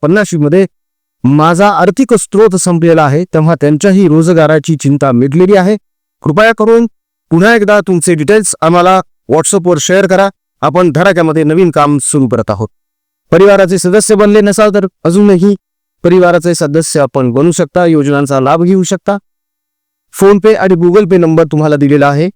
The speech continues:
या व्हिडिओच्या डिस्क्रिप्शन बॉक्समध्ये बँक डिटेल्स देण्यात आलेले आहे. तुमच्या मर्जीनुसार, तुमच्या इच्छेनुसार तुम्हाला जे सहकार्य निधी, सन्मान निधी पाठवावा वाटतो, अवश्य पाठवा. परिवाराला बळकट करा, परिवार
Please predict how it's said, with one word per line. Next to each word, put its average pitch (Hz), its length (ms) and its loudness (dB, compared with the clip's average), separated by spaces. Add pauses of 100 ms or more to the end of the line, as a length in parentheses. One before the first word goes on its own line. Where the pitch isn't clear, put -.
(420)
या 160 100 2
व्हिडिओच्या 160 380 2
डिस्क्रिप्शन 196 500 -2
बॉक्समध्ये 175 440 0
बँक 147 260 0
डिटेल्स 170 360 0
देण्यात 151 260 0
आलेले 139 220 0
आहे. 135 160 -2
तुमच्या 165 580 -2
मर्जीनुसार, 170 560 0
तुमच्या 147 380 -2
इच्छेनुसार 160 600 0 (480)
तुम्हाला 214 340 2
जे 190 280 2
सहकार्य 160 460 0
निधी, 170 300 -2 (300)
सन्मान 196 480 0
निधी 165 320 0
पाठवावा 135 460 -2
वाटतो, 190 380 -2 (340)
अवश्य 165 420 -2
पाठवा. 147 360 -2 (520)
परिवाराला 185 440 2
बळकट 156 320 -2
करा, 190 180 0 (280)
परिवार 180 380 2